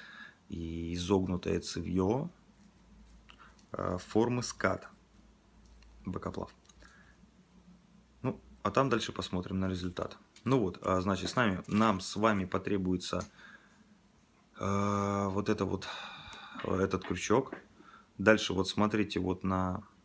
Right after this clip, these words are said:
я вам показываю, вот нам потребуется латунная головочка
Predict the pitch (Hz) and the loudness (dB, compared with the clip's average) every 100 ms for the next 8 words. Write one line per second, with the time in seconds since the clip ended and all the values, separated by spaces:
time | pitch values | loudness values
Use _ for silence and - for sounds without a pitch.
0 | _ - 95 95 90 90 95 90 87 90 | _ 0 2 2 0 -2 0 0 0 -2
1 | 87 90 90 - 90 95 90 92 98 92 | 0 -2 -6 -6 0 0 0 -2 -2 -2
2 | 90 - 95 98 98 104 98 92 92 90 | -2 -2 0 0 0 -2 0 0 -2 -2
3 | 92 92 90 98 - 127 143 | -2 0 -2 -2 -2 -2 -2